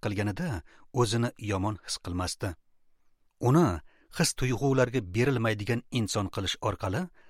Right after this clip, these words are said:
qaysidir ma'noda Xudo uni himoya qilgandi. Men alohida odamlar uchun, u esa olomon uchun yaratilgandek va biz bir-birimizni qanchalik to'ldirishimizni va birgalikda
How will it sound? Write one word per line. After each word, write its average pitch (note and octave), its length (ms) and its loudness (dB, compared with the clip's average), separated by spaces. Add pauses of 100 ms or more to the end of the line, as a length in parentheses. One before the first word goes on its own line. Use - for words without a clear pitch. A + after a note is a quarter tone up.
(180)
qaysidir A2+ 500 0
ma'noda G#2 540 0 (580)
Xudo B2+ 360 2
uni A2 240 0 (360)
himoya F#2+ 440 0
qilgandi. F2 500 -6 (1040)
Men B2+ 260 2
alohida D3 520 2
odamlar A#2 440 0
uchun, F#2 260 -6 (520)
u B2 160 -2
esa A#2+ 280 0 (500)
olomon A#2 480 4
uchun A2+ 240 -4
yaratilgandek F#2 760 -4 (540)
va G#2 200 0
biz B2+ 300 0 (360)
bir-birimizni C3 720 4
qanchalik C3 480 0
to'ldirishimizni G2 760 -2 (380)
va A2 120 4
birgalikda G2 640 -2